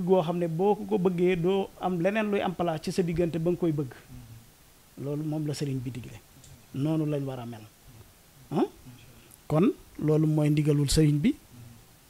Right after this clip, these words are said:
Euh, lii ay tereem it mooy li Yàlla tere. Euh, li taxoon muy liggéey it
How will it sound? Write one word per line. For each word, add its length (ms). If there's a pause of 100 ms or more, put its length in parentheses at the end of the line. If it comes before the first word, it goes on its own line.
(100)
Euh, 920 (360)
lii 220
ay 140
tereem 380
it 180
mooy 280
li 120
Yàlla 260
tere. 300 (880)
Euh, 800 (220)
li 160
taxoon 360
muy 180
liggéey 420
it 60